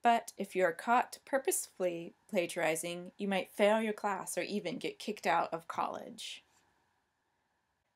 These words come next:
There are many citation styles. In this class, we will be learning M L A. M L A stands for Modern Language Association and is often used in English and the humanities. Whatever style you use, you need to be clear and consistent.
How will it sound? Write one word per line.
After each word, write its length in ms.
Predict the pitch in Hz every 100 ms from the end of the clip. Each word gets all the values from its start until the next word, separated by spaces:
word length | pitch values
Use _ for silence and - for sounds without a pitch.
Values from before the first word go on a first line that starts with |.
| _ -
There 80 | 208
are 100 | 208
many 260 | 254 349
citation 580 | 359 302 294 233 - 240
styles. 680 | - 190 - - - - -
In 140 | - 220
this 160 | 339
class, 480 | - 165 170 - -
we 160 | 214 233
will 120 | 262
be 120 | 269
learning 360 | 247 196 196 202
M 200 | 175 180
L 200 | 165 156
A. 220 | - - - _ _ _ _ _ -
M 160 | 240 311
L 140 | 370
A 140 | 262
stands 340 | 269 - 202 190
for 140 | 190
Modern 420 | 175 170 190 247
Language 340 | 220 180 190 202
Association 880 | 202 - 180 - 196 175 165 180 180 -
and 100 | 180
is 100 | 170
often 340 | 208 226 254
used 280 | 220 190 -
in 80 | 180
English 460 | - 185 196 202 -
and 100 | 185
the 60 |
humanities. 840 | 180 180 175 - - - - - - _ _ _ _
Whatever 340 | 196 - 220 339
style 340 | - 262 254
you 140 | 247
use, 540 | 262 220 165 165 196 - _ -
you 100 | 196
need 180 | 196 190
to 100 | -
be 120 | 185
clear 380 | - 226 220 233
and 120 | 226
consistent. 800 | 220 226 - - - - 233 -